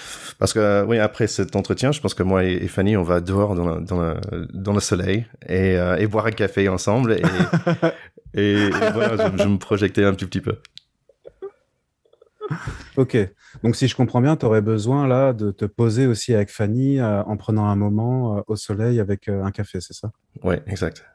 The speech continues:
Speaker 2: Ouais, super, super. Merci beaucoup, Thierry. Tu veux peut-être nous partager, euh, Fanny, euh ?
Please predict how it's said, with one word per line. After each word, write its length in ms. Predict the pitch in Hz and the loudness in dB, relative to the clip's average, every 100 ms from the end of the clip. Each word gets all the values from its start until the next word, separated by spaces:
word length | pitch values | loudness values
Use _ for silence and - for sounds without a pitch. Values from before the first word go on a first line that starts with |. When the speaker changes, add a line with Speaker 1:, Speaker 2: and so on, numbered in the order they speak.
| _ - | _ 0
Speaker 2:
Ouais, 240 | 131 127 | 6 6
super, 680 | 104 - - 107 98 87 - _ | 4 -2 0 2 2 0 -10 _
super. 560 | - - - 90 92 - _ _ - - - _ _ _ _ _ - | -12 -12 -10 -10 -10 -16 _ _ -20 -20 -20 _ _ _ _ _ -4
Merci 240 | 107 - 113 | -2 0 2
beaucoup, 420 | 107 - 175 196 _ _ _ _ | 0 0 -4 -6 _ _ _ _
Thierry. 460 | - 113 170 196 - | -4 -2 -2 -4 -2
Tu 120 | 127 | 2
veux 140 | 127 | 2
peut-être 360 | 127 127 139 139 | 2 2 2 2
nous 140 | 131 | 2
partager, 580 | 117 123 - 120 117 208 | 4 0 2 0 2 0
euh, 140 | 202 | 0
Fanny, 460 | 123 131 123 165 190 | 0 0 0 0 -4
euh ? 200 | 139 | -4